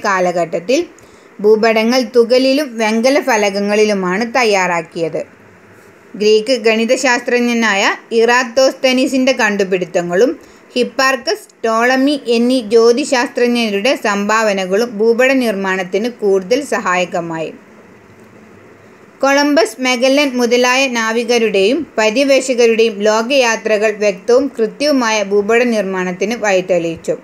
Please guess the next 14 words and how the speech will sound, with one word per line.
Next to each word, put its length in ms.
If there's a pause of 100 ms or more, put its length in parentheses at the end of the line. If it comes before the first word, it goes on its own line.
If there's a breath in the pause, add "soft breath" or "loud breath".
(1160 loud breath)
ആധുനിക 560
ഭൂപട 460
നിർമ്മാണത്തിന്റെ 800
പിതാവ് 560
എന്നറിയപ്പെടുന്ന 960
മെർക്കാറ്ററും 960 (340 loud breath)
ആദ്യമായി 600
വിവിധ 400
ഭൂപടങ്ങൾ 680
ചേർത്ത് 400
അറ്റ്ലസ് 640
തയ്യാറാക്കിയ 720
എബ്രഹാം 760
ഓർട്ടേലിയസും 840